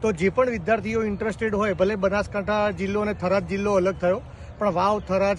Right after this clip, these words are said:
કાંકરેજ, ધાનેરા ત્યાંથી કોઈ પણ વિદ્યાર્થીને આવવું હોય તો પરમ દિવસે એટલે કે શુક્રવારે સવારે સાડા સાત વાગે જ્યોર્જ ફિફ્થ ક્લબના ગ્રાઉન્ડ ઉપર આવી જાય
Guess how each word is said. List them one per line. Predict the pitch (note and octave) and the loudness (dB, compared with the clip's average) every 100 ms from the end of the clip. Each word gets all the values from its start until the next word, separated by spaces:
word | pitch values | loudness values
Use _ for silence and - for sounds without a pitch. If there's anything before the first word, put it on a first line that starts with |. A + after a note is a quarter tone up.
| - | -4
કાંકરેજ, | F3+ E3+ F#3+ G3+ D#3+ | -6 -2 -2 -2 0
ધાનેરા | E3+ D#3+ G3 G3+ F#3+ - - - | 0 2 0 0 -2 -8 -14 -4
ત્યાંથી | G#3 G3 A3+ | -2 0 -2
કોઈ | G#3+ G#3 | -2 0
પણ | A#3 A3 | 0 -2
વિદ્યાર્થીને | E3+ G3 G3+ A3 G#3+ | 0 0 0 0 0
આવવું | F#3+ A3 F3+ | 0 0 2
હોય | F#3+ B3+ - - - - | 2 0 -10 -16 -16 -6
તો | G#3 G#3 G#3 G#3 - | 0 2 0 -2 2
પરમ | G3+ A#3 | 4 4
દિવસે | A3 G#3 | 0 -2
એટલે | G#3+ F#3+ | -2 -2
કે | G3+ | -4
શુક્રવારે | G#3 F#3+ G#3+ A3+ A3 G#3+ | -6 -8 0 2 4 0
સવારે | - F#3+ G3+ G3+ G#3+ - - | -2 0 0 0 -2 -6 -14
સાડા | - F#3+ G3 B3 | -8 -4 0 2
સાત | A3 F#3 | 0 0
વાગે | F#3+ E3+ A3 | -2 -2 -6
જ્યોર્જ | D#3 F#3 G#3+ F#3 | 0 0 0 -2
ફિફ્થ | A3+ G3+ G#3 | -8 -8 -4
ક્લબના | F#3 F#3+ G3+ | -2 0 0
ગ્રાઉન્ડ | F3+ F#3+ G3 | 0 0 -2
ઉપર | F#3+ G3 | 0 0
આવી | F#3+ F#3+ | 0 2
જાય | F3 | 0